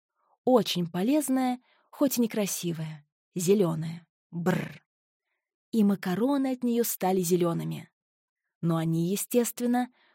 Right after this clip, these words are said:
были о себе очень высокого мнения. Так и говорили: «Мы цвета спелого томата и цвета шпината». Остальные макароны смотрели им в рот, потому что макароны-то не знали,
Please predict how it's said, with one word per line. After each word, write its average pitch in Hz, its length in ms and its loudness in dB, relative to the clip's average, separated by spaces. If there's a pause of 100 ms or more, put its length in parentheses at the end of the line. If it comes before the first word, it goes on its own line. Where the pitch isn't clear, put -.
были 180 320 4
о 185 100 2
себе 185 480 -2
очень 196 500 4
высокого 170 540 -2
мнения. 170 680 -2 (440)
Так 208 260 0
и - 120 -6
говорили: 170 640 -4 (720)
«Мы 254 200 4
цвета 233 440 2
спелого 180 480 2
томата 202 760 0 (280)
и 208 100 0
цвета 180 480 0
шпината». 170 840 -4 (640)
Остальные 165 720 0
макароны 175 720 -2 (280)
смотрели 180 680 2
им 185 260 4
в 160 80 0
рот, 185 420 0 (420)
потому 170 360 0
что - 200 -4
макароны-то 175 680 0
не 202 120 2
знали, 175 600 -2